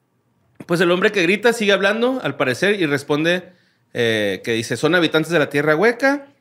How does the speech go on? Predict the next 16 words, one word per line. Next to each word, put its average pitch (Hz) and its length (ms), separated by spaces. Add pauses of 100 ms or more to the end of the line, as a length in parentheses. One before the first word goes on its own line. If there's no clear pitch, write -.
(280)
Esta 151 240
vez, 151 220
esta 165 540
vez 180 300
es 165 140
el 165 120
sexto 170 320
bucle 277 440
y, 202 220
este, 160 260
va 143 100
a 147 40
pasar 170 440
algo 190 440
como, 160 340
va, 160 320